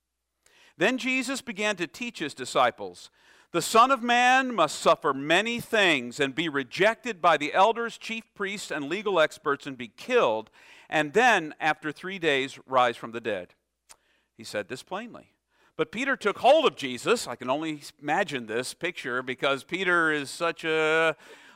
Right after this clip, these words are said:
edgy kind of guy, does whatever comes to his mind. Peter took hold of Jesus and scolded him. I, that's just not a good plan. Um, okay, sorry.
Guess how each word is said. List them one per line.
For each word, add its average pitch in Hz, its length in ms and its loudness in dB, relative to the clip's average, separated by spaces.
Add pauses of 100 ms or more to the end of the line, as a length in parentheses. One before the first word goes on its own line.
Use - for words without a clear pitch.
(180)
edgy 196 420 2
kind 196 340 2
of 170 80 0
guy, 180 420 8
does 151 240 2
whatever 165 300 2
comes 190 240 -2
to 180 100 -4
his 156 140 -4
mind. 185 300 4 (240)
Peter 285 260 4
took 233 240 -4
hold 226 640 6
of 143 100 2
Jesus 156 680 0
and 170 180 2
scolded 262 540 4
him. 95 240 -14 (960)
I, 160 160 -2 (160)
that's 143 200 -4
just - 180 -16
not 113 160 -6
a 101 40 -14
good 92 160 -16
plan. 87 360 -16 (480)
Um, 156 760 4 (200)
okay, 127 280 -6
sorry. 90 320 -12